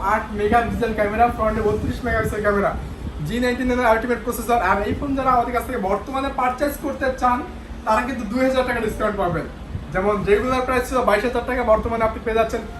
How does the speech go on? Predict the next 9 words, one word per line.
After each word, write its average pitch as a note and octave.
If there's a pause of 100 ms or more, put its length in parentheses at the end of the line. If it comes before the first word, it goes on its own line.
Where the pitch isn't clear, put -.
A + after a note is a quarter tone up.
(340)
মাত্র B3+ (300)
বিশ A#3
হাজার G#3+
টাকায়, - (140)
একদম B3 (120)
অফার, A3+ (140)
ডিসকাউন্ট A3
অফার। D3 (540)
সাথে A#3+